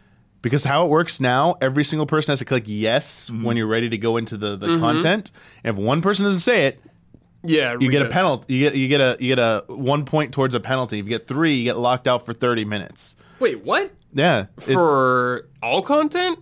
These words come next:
Speaker 1: Yeah, for all, any content that requires you to queue into it through
Speaker 3: That's
Speaker 1: the
Speaker 3: like
Speaker 1: Duty
Speaker 3: everything.
Speaker 1: Finder system. Or, yeah, the, the Duty Finder system, yeah.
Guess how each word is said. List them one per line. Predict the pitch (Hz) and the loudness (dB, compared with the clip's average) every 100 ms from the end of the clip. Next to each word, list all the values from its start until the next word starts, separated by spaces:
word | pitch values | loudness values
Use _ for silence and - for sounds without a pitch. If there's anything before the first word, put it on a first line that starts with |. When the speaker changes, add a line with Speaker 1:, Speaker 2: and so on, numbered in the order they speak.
| - | -2
Speaker 1:
Yeah, | 135 131 | 2 2
for | 131 | 2
all, | 135 139 - | 2 2 2
any | 151 156 | 2 2
content | 151 165 156 156 139 | 0 0 0 0 0
that | 131 | 0
requires | 107 120 135 131 | -2 0 0 2
you | 123 | 0
to | |
queue | 110 - 127 120 | -4 -4 -2 0
into | 117 - 101 | -2 -2 -4
it | 90 - | -4 -12
through | - 110 | -4 0
Speaker 3:
That's | 107 | 2
Speaker 1:
the | |
Speaker 3:
like | 127 | 2
Speaker 1:
Duty | 110 | 2
Speaker 3:
everything. | 123 123 | 0 2
Speaker 1:
Finder | 117 107 101 | 0 0 -2
system. | - 101 - 87 67 - _ | -4 -8 -8 -12 -12 -16 _
Or, | 120 117 | 0 0
yeah, | 110 113 101 | 0 0 2
the, | 104 104 101 101 | 2 2 0 -2
the | 98 | 0
Duty | 117 110 | 0 0
Finder | 101 98 | -2 -6
system, | 90 85 95 | -8 -10 -10
yeah. | 87 | -10